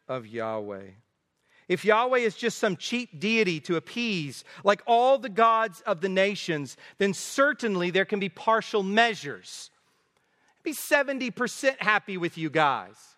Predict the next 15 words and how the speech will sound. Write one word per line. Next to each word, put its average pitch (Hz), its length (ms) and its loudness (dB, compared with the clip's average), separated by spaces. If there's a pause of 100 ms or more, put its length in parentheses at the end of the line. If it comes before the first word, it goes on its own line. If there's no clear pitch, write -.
(120)
right? 196 320 2 (480)
Maybe 240 600 2
ninety 262 480 2
percent 196 520 -2
happy 170 400 0
with 139 300 -4
you. 101 140 -18 (300)
Perhaps 202 580 0
you 180 120 -6
even 220 340 -4
get 233 260 -2
to 139 120 -6
ninety-nine 160 920 -2
percent. 117 560 -14 (2500)
No, 127 320 -6